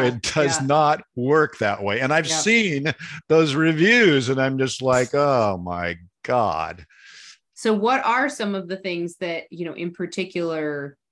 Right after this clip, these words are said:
Speaker 1: I mean, I know what I prescribe them for, and, and, and particularly interestingly enough, with a lot of my clients that deal with mold, mold toxicity and mold illnesses, I use medicinal mushrooms a lot to help rebalance their immune system,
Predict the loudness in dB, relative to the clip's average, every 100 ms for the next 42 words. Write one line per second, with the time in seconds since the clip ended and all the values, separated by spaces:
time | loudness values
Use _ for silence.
0 | _ -10 -4 -2 0 0 0 0 0 -2
1 | -4 -8 -12 -6 -6 -6 -12 -14 -12 -8
2 | -8 -8 -8 -8 -8 -10 -12 -6 -4 0
3 | 0 -2 -6 -10 -10 -8 -6 -4 -4 -6
4 | -10 -4 -2 -2 -4 -4 -6 -6 -8 -6
5 | -6 -4 -4 -4 -4 -6 -6 -6 -2 -2
6 | -2 -6 -10 -6 -6 -6 -6 -6 -6 -4
7 | -6 -6 -6 -6 -6 -4 -4 -2 -4 -4
8 | -6 -6 -6 -8 -12 -4 0 0 0 -8
9 | -6 -6 -4 -4 -4 -6 -10 -6 -6 -4
10 | -6 -8 -10 -10 -12 -12